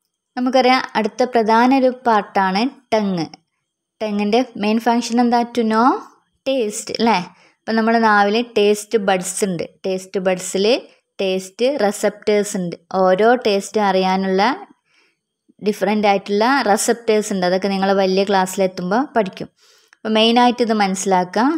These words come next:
നാവിൽ പല റീജിയനിലും പല ടേസ്റ്റാണ് നമുക്കറിയാനുള്ള കഴിവുള്ള. കാരണം എന്താണ്? ഓരോ, ഇപ്പോൾ സ്വീറ്റിൻ്റെ റിസപ്റ്റേഴ്സ് ഏറ്റവും ടിപ്പിലാണുള്ളത്, സാൾട്ടിൻ്റെ ഏറ്റവും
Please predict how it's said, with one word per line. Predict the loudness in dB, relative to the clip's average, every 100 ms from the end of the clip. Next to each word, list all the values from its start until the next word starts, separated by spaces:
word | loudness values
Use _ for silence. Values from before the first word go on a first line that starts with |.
| -2
നാവിൽ | 0 0 0 -2 -2 -4 -6 -4
പല | 0 0
റീജിയനിലും | 2 0 0 -2 -2 -2 -2 -4 _ _
പല | -4 -4
ടേസ്റ്റാണ് | -2 -2 -4 -4 -4 -4 -4
നമുക്കറിയാനുള്ള | -4 -4 -2 -2 0 -4 -4 -4 -2 -4 -6 _ _ _ _ _ 0
കഴിവുള്ള. | 2 2 2 0 -2 -6 -2
കാരണം | 0 2 0
എന്താണ്? | 2 2 0 -4 -10 _ _ -4
ഓരോ, | 0 4 4 2
ഇപ്പോൾ | 0 -2 -2 -2 -10
സ്വീറ്റിൻ്റെ | -10 -2 -2 -2 -2 0
റിസപ്റ്റേഴ്സ് | 0 -2 -6 -4 -2 -2 -4 -4
ഏറ്റവും | -4 -8 -8 -6 -6 -10 _ _ _ _ _ _ _ _ -10
ടിപ്പിലാണുള്ളത്, | -10 -4 -2 -2 -4 -6 -6 -8
സാൾട്ടിൻ്റെ | -6 0 0 0 -2 -2 0 0
ഏറ്റവും | -2 -8 _ _ _ _ _ _ _ -4 -4